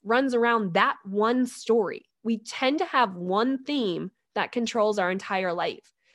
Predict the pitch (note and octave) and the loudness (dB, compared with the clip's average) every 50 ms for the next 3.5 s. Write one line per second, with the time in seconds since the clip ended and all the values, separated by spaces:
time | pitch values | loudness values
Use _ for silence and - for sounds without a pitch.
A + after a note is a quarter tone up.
0 | _ _ _ - C4+ C#4 C#4+ C#4 - - C#4+ - - A#3+ B3+ B3+ D4+ C4 - - | _ _ _ -2 0 0 0 -2 -2 -2 0 2 4 2 2 2 0 -6 -6 -4
1 | - B3 B3 - - C#4 D4+ F#4 - - A#3+ G#3 G3 G3 - G#3 G#3+ G#3+ G#3 A3 | -2 -2 -2 -2 0 2 4 4 2 2 0 0 0 0 0 0 0 0 0 0
2 | A#3 C4+ C#4+ B3+ D4 B3 A#3 - A#3 B3+ B3+ B3+ A#3 A3+ G#3 G#3 G3 G3 G3 D#4+ | -2 -2 0 2 0 2 2 0 -2 0 0 0 0 0 2 0 0 -2 -2 -2
3 | E4 F#4 C4+ G3 F#3 E3+ E3+ E3 D#3+ - | -2 -2 -2 -2 -4 -4 -4 -6 -8 -10